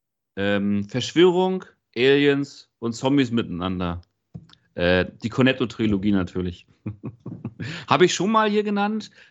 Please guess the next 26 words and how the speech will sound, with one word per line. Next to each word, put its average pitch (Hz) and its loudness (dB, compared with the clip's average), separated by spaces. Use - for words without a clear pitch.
äh, 127 2
nenne 143 2
ich 156 -8
in 139 -4
dem 147 0
Zusammenhang 143 -2
nochmal. 151 -2
Ähm, 110 0
ja, 104 0
lustiger 139 0
Zombie-Film, 175 -4
ein 127 0
lustiger 139 0
Verschwörungstheorie-Film 165 -2
und 151 4
ein 160 -2
lustiger 156 0
Alien-Film. 123 -2
Äh, 104 0
das - -20
Ganze 131 -2
mit 127 -2
ganz 139 -2
vielen 147 -6
britischen 143 -4
Schauspielern, 156 -4